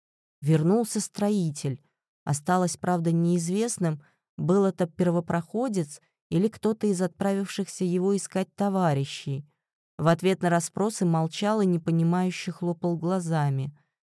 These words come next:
Вернулся Никита Павлов, который впадал во все большую тревожность и, наконец, попытался покинуть вьюрки через поле, привязав к забору кончик бельевой веревки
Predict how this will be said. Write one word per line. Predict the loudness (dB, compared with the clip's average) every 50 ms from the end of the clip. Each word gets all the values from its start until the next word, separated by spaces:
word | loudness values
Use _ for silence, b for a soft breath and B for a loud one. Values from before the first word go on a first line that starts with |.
| _ _ -2
Вернулся | 0 4 4 4 4 4 4 4 2 2 0 -2 -2 0
Никита | 2 2 0 0 -2 -6 -6 -4 -4 -4
Павлов, | -2 0 0 2 2 2 2 0 0 -2 -2 -4 -8 _ _ _ _ _ _ _ -2
который | -2 0 2 2 4 4 4 2
впадал | 0 0 2 2 2 4 4 4 4 2
во | 2 0
все | -2 -2 -4 -4 -4
большую | -2 2 2 4 4 4 2 0 -4 -4 -4 -4
тревожность | -2 0 0 0 2 2 2 0 0 0 0 0 0 -2 -4 -8 -16 _ _ _ _ _ _ _ 0
и, | 2 2
наконец, | 2 4 4 2 2 2 2 0 -2 -4 -6
попытался | -6 -4 -2 -2 -2 0 2 2 2 0 -2 -4 -4
покинуть | -2 -2 -2 -2 0 0 0 0 0 0 -2
вьюрки | -4 -2 0 -2 -2 -2 -4 -8 -6 -4 -4 -4 b b b b _ -8
через | -4 0 0 2 0 0 -2 -6 _ _ -4
поле, | 0 2 2 2 2 2 2 0 -2 -6 b b b b b b _ _
привязав | 2 4 6 6 6 6 4 4 2 2 2 2
к | 0
забору | 0 2 2 2 2 2 0 2 2 0
кончик | 0 2 2 2 2 2 0 -2 -2
бельевой | -2 0 0 0 2 2 2 2 2 2 2 2
веревки | 2 2 2 2 2 0 -2 -4 -8 -6 -6 -6 -6